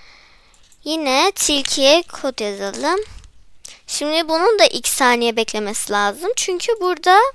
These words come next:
e, o da iki saniye boyunca merhaba tilki dedi. O yüzden buna da iki saniye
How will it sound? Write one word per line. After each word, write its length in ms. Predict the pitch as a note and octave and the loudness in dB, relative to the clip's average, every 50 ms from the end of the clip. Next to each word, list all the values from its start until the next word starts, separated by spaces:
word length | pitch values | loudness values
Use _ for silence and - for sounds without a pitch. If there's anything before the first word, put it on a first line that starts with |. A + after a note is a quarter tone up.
| - - - - - - - - - - - - - - | -6 -14 -14 -12 -12 -12 -12 -14 -16 -18 -20 -18 -10 -6
e, 720 | - G#3+ A3 A3 A3 A3 G#3+ A3 G#3+ G#3+ G#3+ G#3 G#3 - - _ - | -2 -2 0 0 0 0 0 0 0 0 0 -2 -2 -6 -8 _ -4
o 140 | B3 C4 | -2 0
da 40 | C#4+ | 2
iki 200 | D4+ D4 C4+ - | 0 0 0 -2
saniye 440 | - - B3 A3 G#3+ G3+ G3+ G3 G3 | 0 0 2 2 2 0 -2 -4 -6
boyunca 280 | G3+ G3 G3 F#3+ G3 F#3+ | -6 -6 -6 -6 -6 -4
merhaba 500 | G3 G3 G#3 A3+ G#3+ G3 G3+ G3 F#3+ F#3+ | -4 -4 -4 -4 -4 -4 -4 -4 -4 -4
tilki 420 | - - - F#3+ F#3 - - - | -6 -8 -10 -10 -10 -12 -12 -10
dedi. 260 | - F#3 A3+ - F4 | -12 -6 -4 -2 -2
O 160 | - - C4 | -2 -2 -4
yüzden 340 | C4+ C#4 D#4 D#4+ E4+ E4+ D4+ | -4 -4 -4 -4 -4 -4 -4
buna 240 | C#4 C#4+ C#4+ C#4 A#3+ | -6 -6 -6 -6 -6
da 40 | G3+ | -8
iki 240 | - - - - - | -10 -10 -10 -10 -10
saniye 480 | - - G3 - - G3 G3+ - - | -10 -8 -10 -10 -10 -10 -10 -12 -12